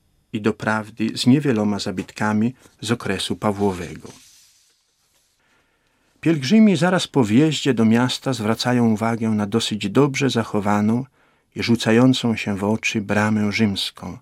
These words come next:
zwaną bramą Kleopatry albo,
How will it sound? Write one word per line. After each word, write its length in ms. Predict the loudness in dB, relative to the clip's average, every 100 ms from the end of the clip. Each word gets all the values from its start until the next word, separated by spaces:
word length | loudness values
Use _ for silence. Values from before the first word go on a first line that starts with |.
| _ _ _ _ _ _ _
zwaną 380 | -4 0 2 2
bramą 360 | 2 2 2 0
Kleopatry 800 | 0 0 0 -6 -8 -12 -12 -4
albo, 540 | -4 -4 -6 -4 -4